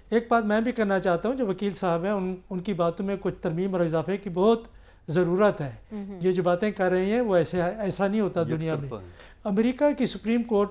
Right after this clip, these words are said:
Speaker 1: में हर साल सात हज़ार केसेस आते हैं।
Speaker 2: हम्म।
Speaker 1: सात हज़ार हर, वो सात हज़ार सुनते हैं। वो वहाँ पे एक सिस्टम है, इसको एक, वो, वो कहते हैं इंसर्ट सिस्टम, सर्ट सिस्टम, सर्ट, सीईआरटी। वो ये है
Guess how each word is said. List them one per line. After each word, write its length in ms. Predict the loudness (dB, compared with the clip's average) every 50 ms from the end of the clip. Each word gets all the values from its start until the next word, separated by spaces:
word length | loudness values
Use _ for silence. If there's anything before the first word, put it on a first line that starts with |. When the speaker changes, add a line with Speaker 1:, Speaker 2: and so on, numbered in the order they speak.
| -2
Speaker 1:
में 340 | -4 -2 -2 -2 -4 -4 -8 -12 -20 -20 -20 -8 0
हर 180 | 4 4 6 4
साल 360 | 4 2 2 4 4 4 2
सात 440 | 0 0 2 6 6 6 6 6 4
हज़ार 380 | 2 2 2 4 4 2 2
केसेस 380 | 0 0 -2 -2 0 -2 -2 0
आते 280 | -2 -2 -2 -4 -4 -4
हैं। 200 | -4 -6 -10 -12 -14 -14
Speaker 2:
हम्म। 220 | -12 -12 -12 -14 -16 -18 -20 -20 -20 -20 -20 -20 -16
Speaker 1:
सात 400 | -6 0 4 4 6 6 6 4
हज़ार 320 | 2 4 4 4 4 4 4
हर, 200 | 2 0 0 -2 -8 -20 -20 -20 -8 -2
वो 100 | 0 0
सात 240 | 0 2 4 2 4
हज़ार 220 | 4 4 4 4 4
सुनते 360 | 4 2 0 2 2 2 2
हैं। 240 | 2 0 -4 -10 -18 -20 -20 -20 -20 -20 -12 -4
वो 240 | 2 6 6 6 6
वहाँ 300 | 4 2 2 2 2 2
पे 120 | 4 2
एक 100 | 2 2
सिस्टम 340 | 0 -2 -2 0 2 0 2
है, 80 | 2 0
इसको 520 | -2 -2 2 4 4 4 4 2 -2 -12 -18 -8 -4
एक, 100 | -2 -2 -2 -4
वो, 180 | -4 -2 -2 0
वो 220 | 0 -2 -4 -6
कहते 380 | -6 -4 -4 -4 -2 -2 -2 -2
हैं 60 | -2
इंसर्ट 300 | -4 -6 -4 -4 -4 -4
सिस्टम, 340 | -4 -6 -8 -8 -8 -14 -16
सर्ट 280 | -12 -6 -2 -2 -2 -4
सिस्टम, 380 | -6 -10 -10 -10 -10 -8 -10
सर्ट, 380 | -12 -8 -6 -6 -6 -6 -6 -12 -20 -20 -20 -20 -20 -12
सीईआरटी। 640 | -6 -4 -4 -2 0 0 0 0 -2 -2 -4 -8 -10 -10 -14 -20 -20 -20 -20 -20 -20 -20 -14 -6 -2
वो 60 | 0
ये 220 | 2 2 4 4 4
है 300 | 4 4 2 0 0